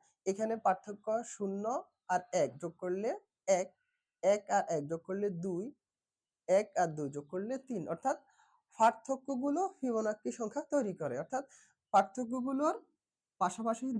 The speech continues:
দুইটি সংখ্যার যোগফল পরবর্তী সংখ্যার সমান। তাহলে আমরা এখানে কি, আহ,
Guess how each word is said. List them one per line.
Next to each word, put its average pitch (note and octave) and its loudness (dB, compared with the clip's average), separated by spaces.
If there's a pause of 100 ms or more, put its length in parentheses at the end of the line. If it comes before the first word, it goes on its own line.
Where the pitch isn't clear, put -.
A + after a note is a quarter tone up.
দুইটি G#3 -2
সংখ্যার A#3 -6
যোগফল G3+ -6 (140)
পরবর্তী F3 -2
সংখ্যার D#3+ -4 (460)
সমান। - -4 (1600)
তাহলে B3 6
আমরা A3 4
এখানে G3+ -2
কি, G3+ -4
আহ, D#3 4